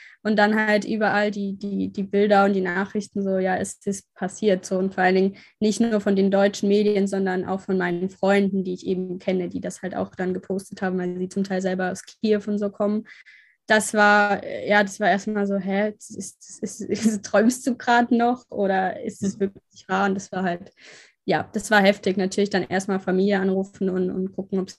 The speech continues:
Speaker 1: denen halt gut geht. Ja. <laughs>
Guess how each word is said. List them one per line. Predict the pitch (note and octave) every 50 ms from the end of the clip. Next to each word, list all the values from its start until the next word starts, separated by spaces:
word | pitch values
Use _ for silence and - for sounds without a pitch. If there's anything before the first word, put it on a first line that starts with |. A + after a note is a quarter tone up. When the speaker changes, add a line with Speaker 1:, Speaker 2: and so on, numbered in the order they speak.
| - _
Speaker 1:
denen | F#3+ F#3+ G3 F#3+
halt | F#3+ F3+ F#3 -
gut | - G3 F#3+ -
geht. | - F#3 F#3 G3 F#3+ - _ _ _ _ _ _ - - - _ _ _ _ _ _
Ja. | G#3 F#3+ F3+ E3 - - _
<laughs> | - - - - B3